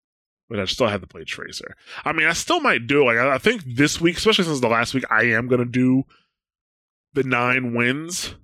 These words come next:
so I can get at least three loot boxes. So, I, I think I'm gonna do that. But, hey, that's the question. I'm not sure, Mike, when the season ends. I mean, I do not have any dreams of going into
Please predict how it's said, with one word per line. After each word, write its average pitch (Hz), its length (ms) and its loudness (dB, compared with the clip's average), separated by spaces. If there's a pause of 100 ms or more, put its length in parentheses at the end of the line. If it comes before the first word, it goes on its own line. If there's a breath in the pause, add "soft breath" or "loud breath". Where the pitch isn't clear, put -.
(460)
so - 200 0
I 131 40 2
can 131 140 -6
get 139 160 0
at 123 100 0
least 135 260 -2
three 127 140 -2
loot 135 220 -2
boxes. 180 600 -2 (1600)
So, - 400 -8 (200)
I, - 140 -6
I 110 40 -4
think - 80 -6
I'm 117 120 -2
gonna 104 60 -6
do 95 180 -6
that. 95 220 -2 (260)
But, 113 220 -4 (640)
hey, 208 140 2
that's 160 140 0
the 190 60 0
question. 143 220 -4
I'm 139 100 -10
not 247 160 -4
sure, 185 300 0
Mike, 110 240 -2
when 117 120 -6
the 110 60 -6
season 107 380 0
ends. 104 360 -4 (480 soft breath)
I 117 40 -8
mean, 120 80 -2
I 120 140 0
do 135 160 -8
not 143 200 0
have 127 240 0
any 123 200 -2
dreams 113 480 -4
of 98 160 -12
going 101 460 -6
into 95 920 -8